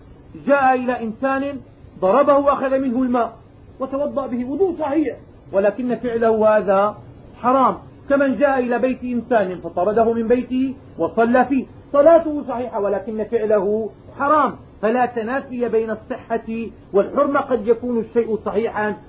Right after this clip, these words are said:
وحراما، فيما إذا كان النهي عن الشيء ليس لذاته وعينه كما هو معروف في علم أصول الفقه، وإنما النهي لشيء خارج عن الشيء الذي ورد النهي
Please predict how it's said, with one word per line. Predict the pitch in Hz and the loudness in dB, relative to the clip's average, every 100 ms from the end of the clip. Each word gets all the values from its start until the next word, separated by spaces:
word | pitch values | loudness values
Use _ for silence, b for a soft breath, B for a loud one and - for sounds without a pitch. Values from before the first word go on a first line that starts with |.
| - | 2
وحراما، | 180 - 208 262 285 262 | 2 4 2 2 2 -2
فيما | - 277 269 254 | -4 -4 0 0
إذا | 233 226 | 2 0
كان | 226 269 269 | 0 -2 -2
النهي | 247 247 240 214 226 220 - - - | -2 0 0 -2 -4 -6 -10 -20 -6
عن | 220 285 | -2 -2
الشيء | 269 - 277 214 190 | -2 -2 -2 0 -2
ليس | 226 302 - | 2 2 0
لذاته | 262 254 220 240 233 233 226 | 0 0 4 2 2 -6 -2
وعينه | 220 196 233 233 226 220 220 - - - | 2 2 2 -2 -4 -4 -6 -10 -16 0
كما | 254 247 202 160 - - - | 2 4 2 0 -10 -20 -8
هو | 208 262 | 0 2
معروف | 240 214 240 269 - | 2 2 0 0 0
في | 226 202 180 | -2 0 -4
علم | 233 220 214 | -4 -4 -4
أصول | 196 226 220 | -4 -4 -6
الفقه، | 208 294 294 285 - - | -4 -2 0 0 -2 -8
وإنما | 208 240 240 226 226 170 | -4 -2 -2 -4 -6 -10
النهي | 180 254 233 202 | -2 -2 -2 -6
لشيء | 202 277 247 240 196 - - | -2 -4 -2 -6 -6 -16 -4
خارج | 202 294 320 285 208 226 220 226 202 - - - - - - - | 2 4 4 2 -2 -2 -2 -4 -12 -20 -20 -20 -20 -20 -20 -18
عن | - 208 226 | -4 0 0
الشيء | 214 - 277 269 233 | -2 -2 -2 0 -2
الذي | 226 233 226 214 190 | 2 2 0 -4 2
ورد | 247 220 190 | 4 4 0
النهي | 185 220 208 | -2 -4 -2